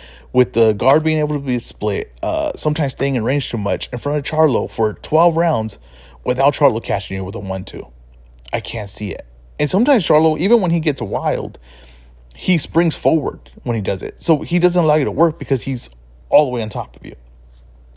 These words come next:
Now, if you see, it looks a little sloppy, but that allows, that allows him to be safe that Castano can't respond back. Because when he, he leaps forward and takes his chance, he takes away all the space.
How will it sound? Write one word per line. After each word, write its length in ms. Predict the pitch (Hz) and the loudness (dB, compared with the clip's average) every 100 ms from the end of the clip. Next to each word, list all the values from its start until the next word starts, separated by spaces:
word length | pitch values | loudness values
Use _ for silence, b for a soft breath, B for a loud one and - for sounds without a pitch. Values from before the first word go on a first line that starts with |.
| - - - - | -20 -20 -20 -2
Now, 160 | 143 123 | 2 2
if 80 | |
you 80 | 107 | 0
see, 180 | 101 196 | -4 -2
it 80 | 156 | 0
looks 180 | 127 - | 0 -2
a 40 | |
little 100 | 113 | -2
sloppy, 300 | - 135 - | -2 -2 -4
but 220 | 101 - B B B B - | -4 -4 B B B B 0
that 200 | 160 190 | 2 4
allows, 580 | 180 127 127 131 135 - b b - | 4 2 2 2 0 -6 b b 0
that 180 | 160 | 2
allows 320 | 190 151 143 - | 2 2 0 0
him 160 | 151 | 0
to 40 | 127 | 0
be 120 | 110 | -4
safe 440 | - 165 156 127 | -4 -2 -2 -2
that 160 | - 107 | -4 -4
Castano 320 | 120 - 143 | -2 0 0
can't 280 | - 139 113 | 0 -6 -4
respond 560 | 110 - 131 110 92 | -6 -2 -2 -2 -2
back. 360 | 98 113 - - B B - | -2 -2 -4 -16 B B -2
Because 280 | 156 175 | 2 2
when 120 | 147 143 | 2 0
he, 200 | 196 185 - | -2 -4 -14
he 200 | - 131 | -6 -2
leaps 240 | 135 143 - | 0 0 -2
forward 280 | 165 170 147 | 0 2 2
and 80 | |
takes 200 | 117 147 | 0 -4
his 100 | 110 | -4
chance, 400 | - 180 190 113 - | -4 0 0 -2 -6
he 140 | - | -8
takes 240 | 151 160 - | -4 -4 -2
away 160 | 131 | 0
all 160 | 107 123 | 2 0
the 80 | 104 | -2
space. 520 | - 139 104 - | -4 -4 -4 -10